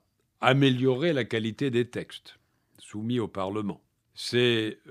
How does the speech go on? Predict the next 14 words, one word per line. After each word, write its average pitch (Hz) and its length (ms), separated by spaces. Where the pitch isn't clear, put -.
tout 95 100
d'abord, 117 480
nous 123 220
en 147 100
parlions 90 400
tout 90 240
à 95 80
l'heure, 143 320
la 95 640
constitutionnalisation 123 1700
implicite 139 880
de 107 100
l'étude 120 400
d'impact. 127 760